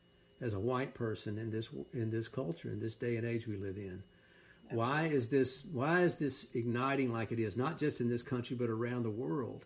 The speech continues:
Speaker 1: I mean, this, this is, this is unprecedented, I think,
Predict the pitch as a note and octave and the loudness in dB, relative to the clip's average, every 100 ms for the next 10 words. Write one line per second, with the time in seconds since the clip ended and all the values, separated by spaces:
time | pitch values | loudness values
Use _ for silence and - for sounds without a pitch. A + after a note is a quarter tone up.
0 | - A#2 A2+ D3+ F3+ - - A#2+ - - | -8 -4 -4 -4 -6 2 2 2 -6 -8
1 | G#3 A#2+ - - E3+ F#3+ C4+ F#3 - D#3+ | -6 -6 -8 -4 -2 2 4 4 4 4
2 | E3 D#3 A#2+ G#2 A2 A#2 C3+ A2+ | 4 2 2 -2 -6 -4 -2 -2